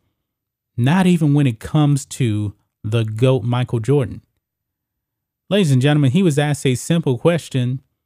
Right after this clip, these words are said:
on if his son LaMelo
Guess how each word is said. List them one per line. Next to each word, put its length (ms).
on 260
if 260
his 160
son 360
LaMelo 800